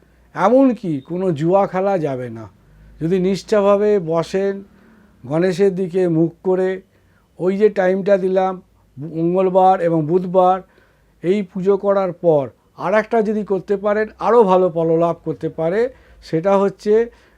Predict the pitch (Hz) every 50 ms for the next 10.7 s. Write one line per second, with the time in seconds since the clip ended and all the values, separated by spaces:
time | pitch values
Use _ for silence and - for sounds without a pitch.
0 | _ - 127 139 156 170 185 220 220 208 - - - - 202 202 202 202 190 -
1 | _ _ _ _ _ _ _ _ - 123 131 175 196 202 220 214 208 202 190 170
2 | 160 165 170 165 170 175 180 185 180 175 _ _ _ _ - 127 123 131 170 202
3 | 214 196 165 123 - - - _ _ _ _ _ _ _ _ _ - _ _ -
4 | 135 156 170 196 202 214 208 180 190 175 151 131 113 104 _ _ _ _ _ _
5 | _ _ _ _ _ _ 135 123 147 160 175 185 185 175 170 180 190 208 214 196
6 | - 214 208 202 202 185 175 147 131 117 107 - _ _ _ _ _ _ _ _
7 | _ - 127 139 190 220 247 240 - 214 - - - 165 143 127 110 - _ _
8 | _ _ - 127 127 156 190 202 220 220 208 190 185 185 175 170 170 151 143 151
9 | 151 165 170 175 175 170 170 - _ _ _ _ _ _ _ _ _ _ _ -
10 | 135 139 165 185 202 220 220 202 180 160 143 131 113